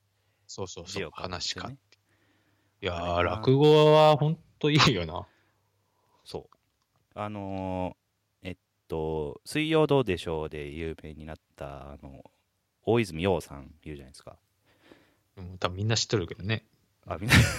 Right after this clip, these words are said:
Speaker 1: や、別に水曜どうでしょう <laughs> とかじゃなく、
Speaker 2: ではなく、
Speaker 1: みんな知っ-、
Speaker 2: ではなく、
Speaker 1: みんな知っとると思う。
Speaker 2: もうみんな知っとると思うんですけど、
Speaker 1: みんな知っ-、
Speaker 2: あの人も面白いじゃないですか。でも、ルーツには落語があるんですよ、あの人も。
Speaker 1: あ、そうなんや。
Speaker 2: あの、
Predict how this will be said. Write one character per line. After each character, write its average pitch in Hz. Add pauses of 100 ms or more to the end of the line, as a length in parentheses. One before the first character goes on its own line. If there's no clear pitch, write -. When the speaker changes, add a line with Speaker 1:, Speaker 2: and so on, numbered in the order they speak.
(760)
Speaker 1:
や、 101 (360)
別 110
に 135
水 175
曜 180
ど 180
う 156
で 120
し -
ょ 95
う 92 (320)
<laughs> -
と 135
か 156
じ -
ゃ -
な 104
く、 -
Speaker 2:
で 165
は 135
な 90
く、 -
Speaker 1:
み 127
ん -
な 131
知 208
っ-、 143
Speaker 2:
で 151
は 147
な 110
く、 -
Speaker 1:
み -
ん -
な -
知 -
っ -
と -
る -
と 98
思 98
う。 90
Speaker 2:
も 90
う -
み 95
ん -
な 95
知 -
っ -
と 101
る 85
と -
思 78
う -
ん 76
で 113
す 113
け 123
ど、 -
Speaker 1:
み 98
ん -
な -
知 85
っ-、 - (180)
Speaker 2:
あ 98
の 147
人 185
も 185
面 123
白 147
い 120
じ 87
ゃ 82
な 78
い -
で -
す -
か。 82
で 107
も、 95 (100)
ル 156
ー 190
ツ 202
に 196
は 110
落 95
語 107
が 104
あ 101
る 95
ん -
で 76
す -
よ、 76
あ -
の -
人 -
も。 - (1040)
Speaker 1:
あ、 107
そ 208
う 151
な 90
ん 80
や。 78
Speaker 2:
あ 92
の、 90